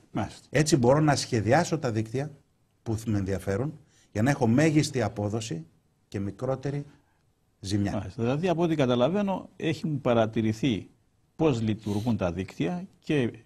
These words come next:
Speaker 1: επιστημονικά έχετε καταλήξει σε ορισμένα συμπεράσματα.
Speaker 2: Ναι, το
Speaker 1: Που, που συγκροτούν
Speaker 2: συμπέρασμα
Speaker 1: σιγά σιγά
Speaker 2: το οποίο
Speaker 1: μια θεωρία δικτύων.
Speaker 2: Ναι,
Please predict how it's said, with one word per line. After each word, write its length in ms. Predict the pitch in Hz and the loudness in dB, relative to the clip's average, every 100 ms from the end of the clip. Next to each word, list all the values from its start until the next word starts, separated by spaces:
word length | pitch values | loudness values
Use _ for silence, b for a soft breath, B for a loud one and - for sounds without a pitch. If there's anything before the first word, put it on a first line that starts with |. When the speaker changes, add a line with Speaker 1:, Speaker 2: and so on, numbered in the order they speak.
| - | -6
Speaker 1:
επιστημονικά 720 | 131 117 - 104 98 - 170 | -4 -4 -4 -2 -2 -2 0
έχετε 280 | 156 151 113 | 0 -2 -2
καταλήξει 420 | 110 110 160 - | -2 -2 -4 -4
σε 80 | 131 | -2
ορισμένα 260 | 120 147 | -2 -2
συμπεράσματα. 580 | 123 117 92 73 - - _ - | -2 -2 -2 -4 -12 -20 _ -8
Speaker 2:
Ναι, 180 | 127 98 - _ | -6 -6 -10 _
το 100 | 113 | -2
Speaker 1:
Που, 320 | 104 120 92 | 2 2 2
που 80 | - | -2
συγκροτούν 420 | 110 120 120 135 | -2 4 6 6
Speaker 2:
συμπέρασμα 60 | 156 | 6
Speaker 1:
σιγά 180 | 147 151 | 6 6
σιγά 220 | - 120 | 6 4
Speaker 2:
το 40 | 180 | 6
οποίο 120 | 165 | 6
Speaker 1:
μια 140 | - | 4
θεωρία 380 | - 127 123 165 | 4 2 4 2
δικτύων. 460 | 143 - 107 76 - | 0 -2 -4 -4 -8
Speaker 2:
Ναι, 140 | 110 | -10